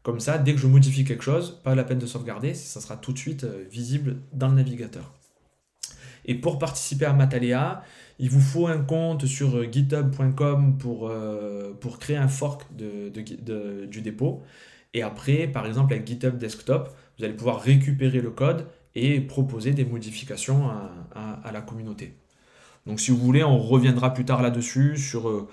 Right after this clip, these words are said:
comment participer. Mais en gros, voilà, vous rendez sur github point com, le dépôt Matalea,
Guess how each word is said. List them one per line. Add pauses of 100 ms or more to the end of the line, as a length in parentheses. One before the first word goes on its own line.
(200)
comment
participer. (440)
Mais
en
gros,
voilà,
vous
rendez
sur
github
point
com,
le
dépôt
Matalea,